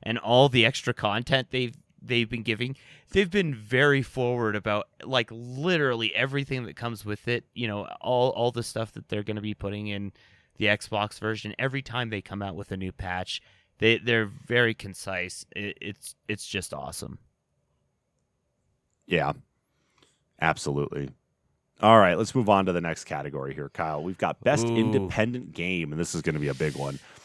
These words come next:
Speaker 2: For
Speaker 1: This
Speaker 2: outstanding
Speaker 1: is
Speaker 2: creative and technical achievement in a game mo-,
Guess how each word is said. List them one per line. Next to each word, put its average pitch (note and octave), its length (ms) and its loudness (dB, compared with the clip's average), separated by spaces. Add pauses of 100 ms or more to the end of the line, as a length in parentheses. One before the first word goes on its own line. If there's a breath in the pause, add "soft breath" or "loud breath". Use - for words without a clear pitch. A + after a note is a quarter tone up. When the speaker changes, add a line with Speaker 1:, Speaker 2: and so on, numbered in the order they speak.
(140 loud breath)
Speaker 2:
For G2+ 140 4
Speaker 1:
This G2 80 8
Speaker 2:
outstanding B2 320 4
Speaker 1:
is G#2 100 0
Speaker 2:
creative A2+ 340 6
and E2 180 -2
technical C3 500 0
achievement A#2+ 520 -2
in F#2 100 -4
a E2+ 80 0
game A2 460 -2
mo-, G2 300 0